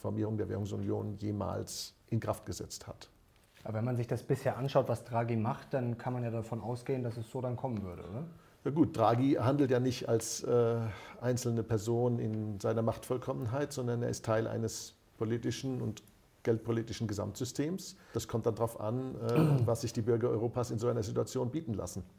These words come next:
Speaker 2: Aber ganz kurz noch, ich meine, es würde ja dann wahrscheinlich, wenn es zur Katastrophe kommt, es würde ja irgendwas gemacht werden.
Speaker 1: Also irgendwas müssen sie dann tun,
Speaker 2: Ja.
Speaker 1: ähm,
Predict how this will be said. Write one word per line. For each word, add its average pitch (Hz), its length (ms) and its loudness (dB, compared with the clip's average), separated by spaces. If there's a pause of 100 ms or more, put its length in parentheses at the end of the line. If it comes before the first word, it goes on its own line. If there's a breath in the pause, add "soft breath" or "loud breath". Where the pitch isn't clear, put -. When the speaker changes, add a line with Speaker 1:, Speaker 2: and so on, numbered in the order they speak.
Speaker 2:
Aber 117 300 0 (580)
ganz 123 220 -2
kurz 147 140 4
noch, 127 180 2
ich 120 100 -4
meine, 123 180 0
es 117 140 -6
würde 143 140 4
ja 143 40 2
dann 127 140 2
wahrscheinlich, 123 340 0
wenn 120 100 0
es 120 120 -6
zur 120 120 -2
Katastrophe 120 500 -4
kommt, 139 360 0 (360)
es - 220 -12
würde 139 200 4
ja 117 100 0
irgendwas 120 320 0
gemacht 110 340 -2
werden. 90 260 -6 (1200 loud breath)
Speaker 1:
Also 127 200 6
irgendwas 147 500 8
müssen 151 240 4
sie 107 140 2
dann 101 180 2
tun, 95 340 -2
Speaker 2:
Ja. 107 280 2
Speaker 1:
ähm, 110 160 0